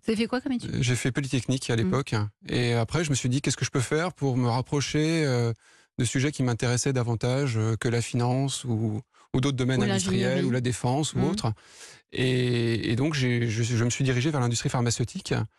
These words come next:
Speaker 2: Et c'est la recherche qui me passionnait. Et donc, euh, voilà, le, le, le domaine du cancer a toujours été, euh, très, euh, très important, euh, pour moi.
Speaker 1: Et donc, c'est comme ça que vous avez eu l'idée d'appliquer, euh, à, tout, vos connaissances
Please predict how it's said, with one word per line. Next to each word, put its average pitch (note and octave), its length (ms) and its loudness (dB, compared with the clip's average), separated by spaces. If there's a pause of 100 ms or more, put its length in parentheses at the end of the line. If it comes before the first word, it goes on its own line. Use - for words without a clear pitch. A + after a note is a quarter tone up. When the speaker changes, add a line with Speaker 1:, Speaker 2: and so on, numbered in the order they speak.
(360)
Speaker 2:
Et G2+ 100 0
c'est B2 140 0
la B2 80 2
recherche B2 400 0
qui - 100 -4
me A#2 80 0
passionnait. B2+ 480 0 (540)
Et A2+ 180 0
donc, C3 340 0
euh, A#2 160 2
voilà, A#2 280 0
le, A2+ 400 0
le, A2+ 220 0
le B2 120 2
domaine C#3 220 0
du C3+ 80 -2
cancer C#3+ 340 0
a C3+ 80 0
toujours B2 240 0
été, C3+ 300 0
euh, A2+ 420 0 (120)
très, - 240 -2
euh, A2 280 0
très B2+ 220 -2
important, C#3 460 0
euh, A2 200 2
pour G#2 180 -2
moi. G#2+ 160 -10 (140)
Speaker 1:
Et A3 100 0
donc, A#3+ 160 0
c'est A#3+ 140 -2
comme G#3+ 160 0
ça C4+ 120 -2
que B3+ 60 -4
vous G#3+ 120 2
avez G3+ 160 2
eu G3+ 40 2
l'idée G#3 280 2
d'appliquer, G#3+ 640 0 (120)
euh, D#3 360 2 (200)
à, F3+ 220 0 (320)
tout, A#3 200 -2
vos G#3+ 180 2
connaissances A3 500 0